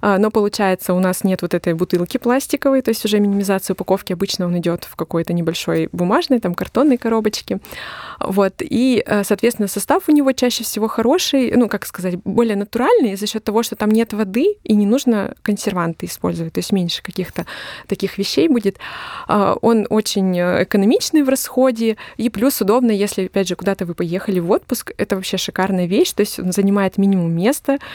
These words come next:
не нужно там с какими-то бутылочками ехать, которые еще могут, м, э, пролиться где-то. Вот. А также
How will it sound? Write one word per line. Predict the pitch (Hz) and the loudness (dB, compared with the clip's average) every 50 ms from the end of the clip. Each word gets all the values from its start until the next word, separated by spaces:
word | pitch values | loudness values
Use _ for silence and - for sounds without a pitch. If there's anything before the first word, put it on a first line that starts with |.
| - - - | -12 -6 -2
не | 196 190 | 0 0
нужно | 202 202 - 185 170 | 2 2 0 -2 -2
там | - 180 170 170 | -2 -4 -4 -4
с | - - - - - | -6 -8 -10 -14 -16
какими-то | - _ - 196 175 - 180 | -10 _ -2 0 0 0 -2
бутылочками | 175 - - - 226 285 320 - - - - 233 233 | -4 -4 -4 0 2 2 2 0 0 0 2 4 4
ехать, | 226 226 226 - - - | 4 2 -2 -4 -8 -14
которые | - - - 196 - | -12 -10 -10 -8 -6
еще | - 190 | -6 -4
могут, | 180 175 175 180 - - 240 - - - | -4 -4 -6 -8 -10 -14 -12 -12 -12 -10
м, | - 247 - 196 - - | -10 -8 -6 -6 -6 -6
э, | - - - - _ | -6 -8 -8 -4 _
пролиться | - 202 180 175 190 262 302 - - 214 | -2 0 0 0 0 -2 0 0 -2 -2
где-то. | 202 202 208 208 202 - 190 - - - - - - - - - - - | -2 -2 -2 -2 -2 -4 -8 -8 -12 -18 -20 -18 -16 -16 -14 -14 -14 -12
Вот. | - - - 185 180 196 190 185 - - - - - - | -6 -4 -2 0 2 2 0 0 -2 -8 -14 -16 -10 -2
А | - 202 208 | 0 0 2
также | - 247 285 277 247 247 254 226 196 - - | 2 2 2 2 2 2 2 2 2 0 -2